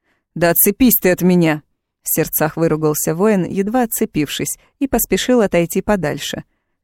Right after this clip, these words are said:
«Знаю я ваши игры, вмиг без штанов оставите». «Нет, штаны мне твои совершенно не нужны», показала ряд ровных белых зубов Мейла. «А вот от звонкой монеты не откажусь. Позолотишь ручку?» «Да ну тебя!» —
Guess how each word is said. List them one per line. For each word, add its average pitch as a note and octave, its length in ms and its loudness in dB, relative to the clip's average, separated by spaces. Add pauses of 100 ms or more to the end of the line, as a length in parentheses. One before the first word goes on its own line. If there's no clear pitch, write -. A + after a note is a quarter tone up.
(520)
«Знаю G#3 400 2
я F3 160 4
ваши E3+ 400 2
игры, D#3 360 0
вмиг A3+ 340 2
без F#3 160 2
штанов F3+ 400 0
оставите». D3+ 640 -2 (720)
«Нет, G#3+ 400 4
штаны D4 380 4
мне B3+ 160 8
твои A3 260 0
совершенно C#4 680 2
не A3 160 6
нужны», E3 500 -2 (240)
показала A3 500 0
ряд G#3 240 0
ровных F3+ 400 0
белых E3+ 380 0
зубов E3+ 380 -2
Мейла. D#3+ 460 0 (360)
«А G#3+ 120 0
вот E4+ 180 2
от C#4 120 0
звонкой B3 440 2
монеты A3+ 440 2
не G#3 140 4
откажусь. F3 640 -2 (100)
Позолотишь G3 560 2
ручку?» D#3+ 500 -4 (640)
«Да F3+ 240 2
ну E4+ 160 6
тебя!» — D#3 340 0